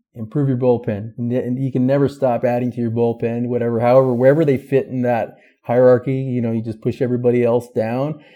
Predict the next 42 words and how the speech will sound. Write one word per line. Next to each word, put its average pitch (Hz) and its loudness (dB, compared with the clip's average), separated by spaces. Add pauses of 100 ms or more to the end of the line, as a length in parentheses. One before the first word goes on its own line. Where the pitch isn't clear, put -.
(260)
And, 117 -2
uh, 113 0 (220)
and 123 -6
they're 135 -2
in 135 -4
great 135 0
shape. 123 -4
So - -6
the 139 4
interesting 170 0
thing 139 0
was 120 -4 (120)
trading 135 2
away 127 0
Myles 117 -2
Straw, 147 2
their 117 -2
center 117 -4
fielder. 131 -2 (360)
I 123 -6
thought 123 2
there 139 0
was 123 -2
a 113 -8
chance 143 -6
maybe 143 -2
a 139 2
bigger 151 0
move 165 -2
was 160 -6
gonna 160 -6
follow. 196 0 (520)
Uh, 123 -2
but 117 2 (100)
yeah, 143 0
maybe 147 0
they 160 0
just 147 -8
really 135 0
like 131 2
Chas 123 -2
McCormick. 127 -4